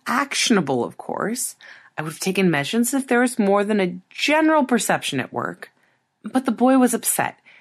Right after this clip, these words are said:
claiming that you <sighs> looked at him in a certain way." Larry feels numb.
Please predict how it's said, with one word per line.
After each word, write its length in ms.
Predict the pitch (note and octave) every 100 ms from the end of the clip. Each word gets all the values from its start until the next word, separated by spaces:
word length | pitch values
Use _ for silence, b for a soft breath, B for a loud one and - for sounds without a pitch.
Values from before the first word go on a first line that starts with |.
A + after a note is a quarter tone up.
| b _
claiming 420 | - C#3 C#3+ D3+
that 160 | D3+ -
you 280 | G#3 G#3 - _
<sighs> 360 | - - - -
looked 420 | G#3 F#3+ A#3+ - F#3
at 160 | -
him 280 | - B2+ A#2+
in 120 | -
a 60 | B2+
certain 380 | - C3 C3+ A#2+
way." 340 | - - D3 _ _ _ _ _ _ _ _ _ _ _ _ _
Larry 520 | C#3 C3+ C#3 D3 D#3 F3
feels 800 | _ - C3+ C3 C3 C3 - - -
numb. 560 | C3+ C3 B2 B2 A#2+